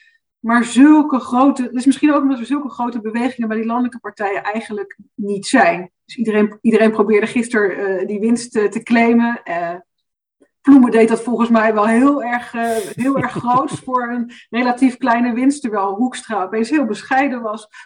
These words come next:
Speaker 1: voor, voor een zetelaantal wat best nog wel heel aardig is. Maar dat vond ik eigenlijk gisteren ook wel opvallend.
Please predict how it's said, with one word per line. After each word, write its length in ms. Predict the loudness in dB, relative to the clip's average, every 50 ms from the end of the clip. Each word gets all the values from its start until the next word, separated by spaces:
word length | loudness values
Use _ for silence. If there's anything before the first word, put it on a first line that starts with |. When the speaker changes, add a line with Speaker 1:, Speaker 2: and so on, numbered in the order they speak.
| _ _
Speaker 1:
voor, 280 | -6 -6 -6 -6 -6
voor 460 | -2 0 2 2 2 2 -2 -4 -8 -6
een 120 | -4 -2
zetelaantal 720 | 2 4 4 4 2 2 2 2 0 2 2 0 0 0 0
wat 160 | -2 -4 -4
best 200 | -4 -6 -4 -4
nog 140 | -6 -4 -2
wel 100 | -2 -2
heel 200 | -2 -2 0 2
aardig 300 | 2 2 2 0 -4 -6
is. 220 | -6 -8 -8 -8 _ _ -20 -20 -20 -20 _ _
Maar 120 | -4 -2
dat 120 | -2 -2 -2
vond 160 | -2 -2 -2
ik 80 | -2 -2
eigenlijk 320 | -2 -4 -4 -4 -4 -6
gisteren 280 | -6 -6 -4 -4 -4 -4
ook 80 | -4
wel 120 | -6 -6 -8
opvallend. 520 | -8 -8 -8 -6 -6 -6 -8 -12 -14 -18